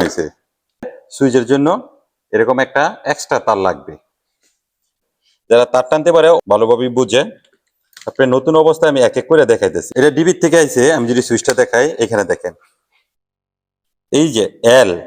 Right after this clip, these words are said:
এটা হইলো লাইটের থেকে যেটা আসবে এটার জন্য। ওয়ান যেটা, এটা ডিবির থেকে আসবে, এই জায়গায় দিতে হবে। কিন্তু আমার তো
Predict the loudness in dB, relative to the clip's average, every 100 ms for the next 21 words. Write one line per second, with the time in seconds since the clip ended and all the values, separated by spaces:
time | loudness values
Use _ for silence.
0 | -20 _ _ _ _ _ _ -4 0 2
1 | 4 2 2 0 -2 0 0 2 2 2
2 | 0 -4 0 -2 -2 -6 -8 -18 _ _
3 | _ _ _ _ _ _ _ -2 2 2
4 | 0 0 2 0 -2 -4 -2 -2 -2 -2
5 | 0 0 0 -2 -2 -10 _ _ _ _
6 | _ _ _ -4 -2 0 0 -2 -2 -2
7 | -2 -6 -14 _ _ -2 0 0 0 0